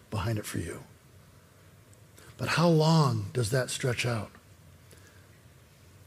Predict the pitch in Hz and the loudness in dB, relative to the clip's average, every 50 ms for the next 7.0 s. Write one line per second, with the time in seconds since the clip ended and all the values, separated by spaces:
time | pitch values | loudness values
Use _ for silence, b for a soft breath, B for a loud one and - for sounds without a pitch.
0 | - _ _ - 110 120 143 170 160 - - 175 170 165 160 - - 139 131 127 | -20 _ _ -6 2 4 4 4 4 4 4 6 6 6 4 2 2 0 0 0
1 | 123 - - - 147 151 156 135 - - 139 123 123 131 131 135 135 120 110 - | 0 -2 -2 0 0 0 0 -2 0 0 0 2 2 2 4 4 2 2 0 -2
2 | - - 139 139 135 123 127 - B B B B B B B B B 127 120 117 | -2 2 4 4 4 2 0 -4 B B B B B B B B B -2 0 2
3 | 117 127 127 123 127 143 143 143 143 139 123 123 117 113 113 110 104 120 135 135 | 2 2 2 4 4 4 2 2 0 0 2 2 2 0 0 0 2 2 2 2
4 | 135 131 - - - 143 139 131 117 110 104 B B B B B B 139 127 120 | 2 0 -2 0 2 2 2 2 0 -2 -4 B B B B B B -2 -2 0
5 | 123 - - 156 151 156 160 151 123 120 131 131 131 135 131 113 101 113 120 113 | -2 0 4 4 6 6 6 4 4 2 0 2 2 2 2 2 0 -2 -2 -2
6 | - - 123 120 120 117 120 113 110 110 120 123 120 120 110 101 95 92 98 | -2 -4 -4 -2 -2 0 0 0 0 0 0 0 0 -2 -4 -4 -6 -8 -12